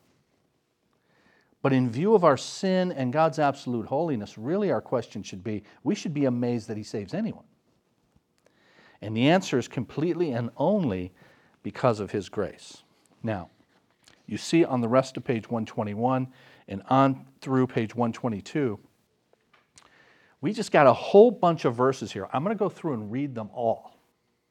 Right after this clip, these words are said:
And the reason I'm gonna go through and read them all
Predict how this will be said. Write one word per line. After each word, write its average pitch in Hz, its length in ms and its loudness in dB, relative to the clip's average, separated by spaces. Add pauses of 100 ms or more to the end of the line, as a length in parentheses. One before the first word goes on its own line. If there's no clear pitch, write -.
(640)
And 101 80 -12
the 107 60 -8
reason 220 300 2
I'm 214 80 4
gonna 190 100 0
go 151 160 0
through 151 180 -4
and 117 100 -2
read 131 140 -2
them 117 160 -4 (100)
all 98 460 2